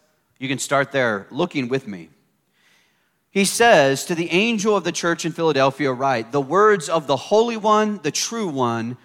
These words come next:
who has the key of David, who opens and no one will shut, and who shuts and no one will open." You see, right away, church, we, we see in this passage that Jesus doesn't claim to be just another religious teacher,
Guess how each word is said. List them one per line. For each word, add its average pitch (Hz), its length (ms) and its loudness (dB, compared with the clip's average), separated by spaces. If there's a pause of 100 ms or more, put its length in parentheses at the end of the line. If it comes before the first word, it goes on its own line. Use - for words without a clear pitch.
who 180 180 2
has 220 420 0
the 185 80 -8
key 208 240 -6
of 175 120 -2
David, 107 480 -4 (200)
who 175 200 0
opens 196 580 0
and 147 200 -6
no 156 120 0
one 170 180 0
will 165 100 -4
shut, 107 400 -6
and 123 120 -10
who 131 100 -6
shuts 123 500 -6
and 117 200 -12
no 117 100 -8
one 110 220 -10
will 107 140 -14
open." 104 380 -18 (1000)
You 156 80 -8
see, 220 220 -2
right 226 220 2
away, 165 280 2
church, 127 380 -4
we, 185 300 -6
we 160 180 -12
see 151 520 -8
in 127 80 -8
this 131 140 -8
passage - 720 -12 (400)
that 170 180 0
Jesus 196 580 -2
doesn't 180 480 0
claim 139 440 0
to 143 120 -10
be 147 220 -2
just 143 640 -2
another 143 380 -2
religious 131 440 -6
teacher, 110 460 -14